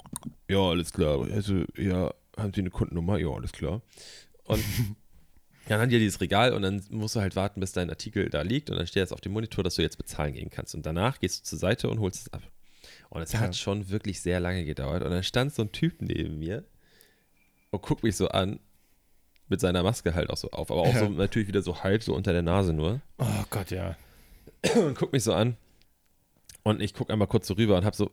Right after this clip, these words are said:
Speaker 1: weißt du, es ist wie so neben dem Polizeiauto stehen.
Speaker 2: Mhm,
Speaker 1: Nicht
Speaker 2: ja.
Speaker 1: rüber gucken, nicht rüber gucken, nicht rüber gucken. Dann guckst du doch einmal rüber und dann gleich Blickkontakt und dann so, halten Sie mal rechts an vorne. <laughs> Äh, und dann hab ich ihn so angeguckt und dann hat er mir so direkt ein Gespräch aufgezwungen.
Speaker 2: Oh, scheiße, ja.
Speaker 1: Und ja,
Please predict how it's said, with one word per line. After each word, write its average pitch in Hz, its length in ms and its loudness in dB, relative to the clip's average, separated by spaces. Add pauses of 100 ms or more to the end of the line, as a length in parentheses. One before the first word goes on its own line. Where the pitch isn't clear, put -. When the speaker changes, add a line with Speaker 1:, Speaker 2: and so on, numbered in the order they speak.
Speaker 1:
weißt 110 180 0
du, 117 40 -4
es 107 80 -4
ist - 100 -10
wie 131 80 4
so 123 100 4 (120)
neben 113 200 2
dem - 20 -4
Polizeiauto 98 520 6
stehen. 87 380 0 (400)
Speaker 2:
Mhm, 147 440 6
Speaker 1:
Nicht 131 140 6
Speaker 2:
ja. 151 80 10
Speaker 1:
rüber 117 160 10
gucken, 110 220 4
nicht 110 140 0
rüber 113 160 8
gucken, 101 220 2
nicht 95 120 0
rüber 110 120 4
gucken. 110 200 2
Dann 92 80 4
guckst 139 200 2
du 147 60 4
doch 139 100 8
einmal 135 180 8
rüber 139 180 8
und 104 80 8
dann 104 80 4
gleich 110 160 4
Blickkontakt 117 400 6
und 107 60 2
dann 101 80 4
so, 101 120 0 (140)
halten - 160 6
Sie 175 80 8
mal 156 100 8
rechts 143 180 6
an 131 120 4
vorne. 104 320 2 (100)
<laughs> - 500 -4 (360)
Äh, 104 220 0 (600)
und 104 120 6
dann 113 200 6
hab 127 80 6
ich 107 140 0
ihn - 140 -2
so 92 100 4
angeguckt 104 440 0
und 98 100 -2
dann 95 140 2
hat 110 120 4
er 104 40 2
mir 107 120 2
so 101 100 -2
direkt 98 380 -2
ein 98 140 0 (220)
Gespräch - 460 -2
aufgezwungen. 85 640 -4 (360)
Speaker 2:
Oh, - 80 -18
scheiße, 87 400 -10
ja. 85 60 -10 (160)
Speaker 1:
Und - 160 -4
ja, 95 160 0